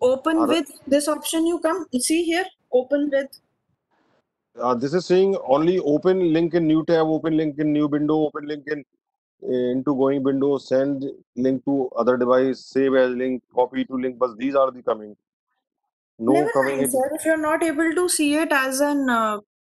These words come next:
Speaker 1: C S V file, there will be no problem. I'm just telling that how do we change the delimiter. So even if you just open it as an Excel sheet and we change the values in Excel sheet, that is also fine.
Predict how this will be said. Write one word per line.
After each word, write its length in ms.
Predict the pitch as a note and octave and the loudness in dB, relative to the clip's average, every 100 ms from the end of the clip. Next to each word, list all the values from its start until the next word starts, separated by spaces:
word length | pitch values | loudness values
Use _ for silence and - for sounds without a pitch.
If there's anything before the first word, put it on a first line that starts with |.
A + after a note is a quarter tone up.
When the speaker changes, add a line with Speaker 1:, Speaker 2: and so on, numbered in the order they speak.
| _ _ - | _ _ -6
Speaker 1:
C 220 | - C#4 | 0 2
S 120 | D4 | 2
V 120 | E4+ | 0
file, 340 | F4+ C#4+ D4+ E4 | -2 0 0 0
there 140 | D#4 | 0
will 160 | D4+ D#4+ | 0 0
be 120 | E4+ | 0
no 160 | E4+ | 0
problem. 500 | E4+ C4 A3+ C4 G3+ - _ - - | 2 0 2 0 -2 -6 _ -12 -2
I'm 240 | B3 C#4+ | 0 0
just 240 | D4 - | -2 -4
telling 400 | - B3+ C4+ D#4+ E4 | -2 -2 0 -2 0
that 140 | F4 | 0
how 220 | C4+ B3+ | 0 0
do 120 | C4 | 0
we 160 | D#4 F4 | 0 0
change 280 | D4 C4 C#4 | 0 0 0
the 80 | D#4 | 0
delimiter. 600 | B3+ A#3 A#3 A#3 G#3+ F#3+ - - | 0 -2 -2 -4 -4 -4 -6 -16
So 80 | - C#4+ | -10 -4
even 160 | D#4 E4 | -4 -2
if 140 | E4 | -2
you 120 | F4+ | -2
just 360 | E4 E4 - - - | 0 -2 -4 -12 0
open 300 | B3+ C4 D#4 | 0 0 -2
it 140 | E4 | 0
as 120 | D4+ D4 D4+ | -2 -2 -4
an 100 | B3+ | -4
Excel 320 | - C#4+ E4 | 0 0 0
sheet 360 | - D4+ F#4 - _ _ | 0 -2 -2 -8 _ _
and 240 | - C4+ D4 | -2 0 0
we 120 | D#4+ | 0
change 260 | D#4 C#4 C#4+ | -2 -4 -2
the 80 | D#4 | -2
values 400 | D4 B3 B3+ C#4+ D4+ | 0 -2 -2 -4 -2
in 80 | |
Excel 300 | D4 C4 C4+ | -2 0 -2
sheet, 220 | C4+ E4+ C#4+ | 0 -2 0
that 160 | A#3+ A#3 | -2 0
is 120 | D4+ | -2
also 260 | D#4 D#4 E4 | -2 -2 -2
fine. 180 | C4 | -4